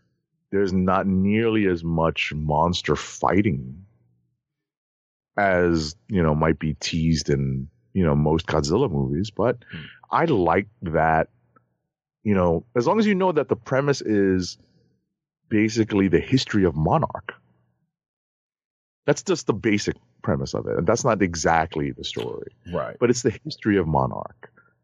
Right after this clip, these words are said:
Speaker 1: And, you know, it's told through the eyes of several characters. And I, it's, you know, without spoiling it, um, basically characters who are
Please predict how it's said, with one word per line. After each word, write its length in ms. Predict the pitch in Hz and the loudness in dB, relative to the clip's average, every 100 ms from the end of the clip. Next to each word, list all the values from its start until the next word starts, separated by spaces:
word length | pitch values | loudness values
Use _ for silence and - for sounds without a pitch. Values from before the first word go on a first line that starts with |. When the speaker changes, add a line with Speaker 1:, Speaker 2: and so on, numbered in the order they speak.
| - | -4
Speaker 1:
And, 760 | 95 92 87 85 82 80 80 - _ _ _ _ _ _ _ _ _ _ _ - | 2 4 4 4 2 0 -2 -8 _ _ _ _ _ _ _ _ _ _ _ -8
you 140 | 131 | 0
know, 80 | 117 | 2
it's 200 | 110 110 | 2 0
told 300 | - 127 135 | -2 0 0
through 140 | 127 113 | 0 2
the 120 | 107 | 2
eyes 320 | 95 95 95 | 4 4 2
of 80 | 87 | 0
several 360 | - 101 92 95 | -2 0 0 -2
characters. 840 | 101 90 87 - 80 78 76 76 | 2 2 2 0 -2 0 0 -2
And 140 | 76 | -2
I, 120 | 80 - | -4 -2
it's, 180 | 110 - 120 | -2 0 0
you 100 | 110 | 2
know, 80 | |
without 280 | 107 107 120 | 4 2 0
spoiling 540 | - - 143 151 107 87 | -2 -4 0 2 0 2
it, 180 | 85 - - - - _ - | 0 -2 -20 -20 -20 _ -4
um, 540 | 90 80 71 73 78 85 | 0 2 0 -2 -6 -2
basically 560 | 113 113 117 113 98 | 0 0 0 0 0
characters 500 | 95 110 104 104 92 | 0 0 0 2 0
who 300 | - 98 98 | 2 2 2
are 640 | - 90 87 85 82 78 | 2 2 4 4 4 2